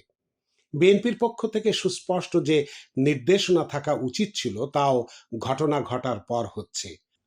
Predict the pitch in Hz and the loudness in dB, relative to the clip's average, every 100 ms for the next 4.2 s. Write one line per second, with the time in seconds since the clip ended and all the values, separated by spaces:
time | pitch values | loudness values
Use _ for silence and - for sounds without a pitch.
0 | _ - 175 180 208 233 220 190 113 139 | _ -2 2 4 4 2 2 0 0 -2
1 | 165 - 190 185 185 175 175 170 156 147 | 0 0 -2 0 2 4 2 0 -4 -6
2 | - 165 131 95 127 135 135 135 170 - | -2 2 2 0 -2 0 0 0 0 -2
3 | 165 110 151 165 156 127 147 147 127 101 | -4 0 0 2 2 0 0 2 0 0
4 | 139 | -2